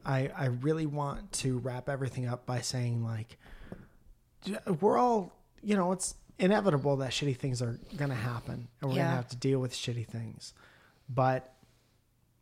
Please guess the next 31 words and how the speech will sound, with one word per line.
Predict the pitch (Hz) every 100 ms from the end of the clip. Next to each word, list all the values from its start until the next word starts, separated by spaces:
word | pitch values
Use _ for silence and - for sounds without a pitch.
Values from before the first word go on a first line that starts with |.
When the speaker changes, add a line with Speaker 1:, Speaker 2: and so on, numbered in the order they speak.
| _ -
Speaker 1:
like, | 127
you | 139
gotta | 156 156
go | 151
through | 135 156 139
the | 139 202 - _ -
bad | 156 131 127 131
to | - 123
appreciate | - 131 - 139 143
the |
good. | 127 104 120 185
Speaker 2:
Mm-hmm. | 185 202 196 - _ - - - - - _ _
Speaker 1:
And | 131 127
that's | 135 -
all | 151 151
I |
keep | 151 160 156 - -
thinking | 220 135
about | 113 110 113 - -
is | 156 175
Speaker 2:
Yeah. | 156
Speaker 1:
how | 135 135 135 135 123
things | 160 147
are | 151
gonna | 151 147
get | 143 -
better | 127 131 135 - -
and | 156 170 143 160
really, | 233 233 180
really, | 185 196 190 180 160 - - - - - - - _ _ -
um, | 135 131 131 127